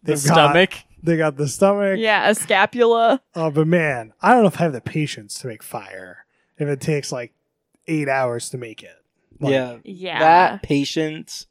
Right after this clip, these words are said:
Speaker 4: and focus, persistence is something that's, uh,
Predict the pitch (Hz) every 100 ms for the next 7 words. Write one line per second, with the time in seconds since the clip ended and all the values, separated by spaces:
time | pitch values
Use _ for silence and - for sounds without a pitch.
0 | - 123 110 _ 131 131 - 127 117 -
1 | - _ _ _ _ _ _ _ - 120
2 | - - - - 135 135 - 120 110 64
3 | - - 123 113 117 113 110 110 104 127
4 | 107 104 95